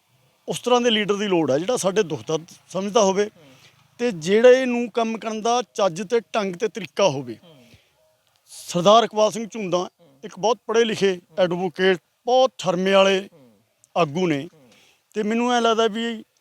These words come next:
Speaker 1: ਜਿਵੇਂ ਉਤਸ਼ਾਹ ਮਿਲ, ਦੇਖ ਰਹੇ ਹਾਂ, ਸੱਥਾਂ 'ਚ ਦੇਖ ਰਹੇ ਹਾਂ, ਲੋਕ ਬਹੁਤ ਵੱਡੀ ਲੀਡ ਨਾਲ ਸਰਦਾਰ ਇਕਬਾਲ ਸਿੰਘ ਝੁੰਦਾ ਨੂੰ ਜਿਤਾਉਣ ਜਾ ਰਹੇ ਨੇ।
Speaker 2: ਠੀਕ ਹੈ। ਤੁਸੀਂ ਕਿਹਾ ਕਿ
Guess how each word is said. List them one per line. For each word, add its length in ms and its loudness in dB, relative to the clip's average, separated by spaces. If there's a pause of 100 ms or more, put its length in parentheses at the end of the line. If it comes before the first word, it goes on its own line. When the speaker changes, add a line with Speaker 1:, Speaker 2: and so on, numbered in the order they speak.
(320)
Speaker 1:
ਜਿਵੇਂ 200 -4
ਉਤਸ਼ਾਹ 460 2
ਮਿਲ, 160 -4
ਦੇਖ 360 0
ਰਹੇ 220 4
ਹਾਂ, 80 0
ਸੱਥਾਂ 440 0
'ਚ 60 -10
ਦੇਖ 260 -2
ਰਹੇ 180 -2
ਹਾਂ, 140 -6 (1500)
ਲੋਕ 840 4
ਬਹੁਤ 280 -2
ਵੱਡੀ 280 -6
ਲੀਡ 200 -8
ਨਾਲ 320 -4 (120)
ਸਰਦਾਰ 320 0
ਇਕਬਾਲ 280 -2
ਸਿੰਘ 140 -10
ਝੁੰਦਾ 240 -4
ਨੂੰ 100 -2
ਜਿਤਾਉਣ 320 -6
ਜਾ 160 -8
ਰਹੇ 120 -14
ਨੇ। 60 -16 (140)
Speaker 2:
ਠੀਕ 220 -16
ਹੈ। 200 -10 (340)
ਤੁਸੀਂ 260 4
ਕਿਹਾ 360 4
ਕਿ 480 -2